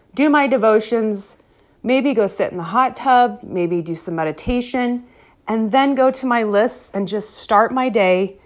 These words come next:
with the slowness. That's success to me.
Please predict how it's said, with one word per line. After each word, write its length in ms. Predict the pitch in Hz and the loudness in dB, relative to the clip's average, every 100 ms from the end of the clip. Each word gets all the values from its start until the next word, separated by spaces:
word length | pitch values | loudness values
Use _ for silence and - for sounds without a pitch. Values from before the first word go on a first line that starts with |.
| _ _ - | _ _ -6
with 200 | 190 185 | -6 -4
the 80 | |
slowness. 840 | 175 - 180 180 220 277 294 - - _ _ _ _ - | -6 -4 0 2 2 0 -2 -6 -14 _ _ _ _ 2
That's 240 | 302 339 | 4 4
success 540 | 359 339 285 302 302 | -4 0 2 2 0
to 80 | 277 | -4
me. 320 | 214 156 139 | -4 -4 -10